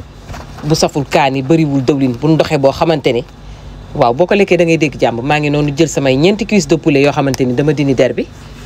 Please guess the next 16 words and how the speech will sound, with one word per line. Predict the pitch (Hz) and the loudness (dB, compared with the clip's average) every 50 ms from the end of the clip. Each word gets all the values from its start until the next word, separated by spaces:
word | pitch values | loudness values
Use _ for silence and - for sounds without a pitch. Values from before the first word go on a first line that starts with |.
| - - - - - | -18 -18 -18 -4 0
Waaw, | 170 160 147 147 | 0 2 2 2
raxas | 196 208 214 170 | 0 -2 0 0
ba | 180 185 | 0 0
mu | 208 | 0
set, | 202 - 185 170 | 0 0 0 0
tranché | - 180 190 185 170 - 160 | 2 0 0 0 0 -2 -4
ko | - 135 | -4 -2
pour | - 190 214 | 0 2 2
mu | 208 190 | 4 4
gën | 190 180 | 4 4
a | 170 143 | 2 2
gaaw, | 131 127 123 131 | 2 0 0 0
ndax | 139 - - | -2 -2 -4
express | 165 160 - - 175 151 - - | -6 -6 -2 0 0 0 0 0
laa | 131 113 107 | 0 0 0
wax | 131 185 - | 0 -2 -4